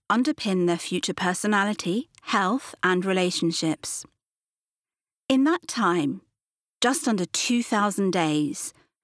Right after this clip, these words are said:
a child's body and brain will grow and change far quicker than at any other time in their life. The way that parents and carers respond to them during these years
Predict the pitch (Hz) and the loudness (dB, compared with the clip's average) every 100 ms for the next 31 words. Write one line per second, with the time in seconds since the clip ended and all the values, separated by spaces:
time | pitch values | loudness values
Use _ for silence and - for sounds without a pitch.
0 | _ _ _ 220 - 233 269 294 - 247 | _ _ _ -6 0 2 2 0 0 2
1 | 247 240 240 196 180 170 175 190 190 196 | 2 2 2 2 2 2 2 0 0 0
2 | 196 233 254 - 180 175 165 - 208 220 | 2 2 2 0 2 2 0 -2 0 0
3 | 240 - - 160 151 _ _ - 185 - | -2 -6 -4 -2 -2 _ _ -2 0 -2
4 | - 202 196 233 - 196 196 208 - 185 | -4 0 2 0 0 -2 -2 -4 0 2
5 | 180 180 175 170 156 147 160 - - _ | 4 2 2 2 0 -2 -6 -16 -20 _
6 | _ _ _ _ _ _ _ _ _ _ | _ _ _ _ _ _ _ _ _ _
7 | _ _ _ _ _ _ - 262 262 311 | _ _ _ _ _ _ -2 2 4 2
8 | 349 - 285 247 226 - 214 196 185 165 | 0 -2 0 2 0 -2 -2 0 2 2
9 | 156 - 214 - - 247 247 208 160 147 | 0 -2 -4 -2 2 2 2 0 0 0
10 | 170 - - 202 226 254 233 226 - 170 | -2 -4 0 2 4 2 2 0 0 0
11 | 151 143 185 | 0 -4 -8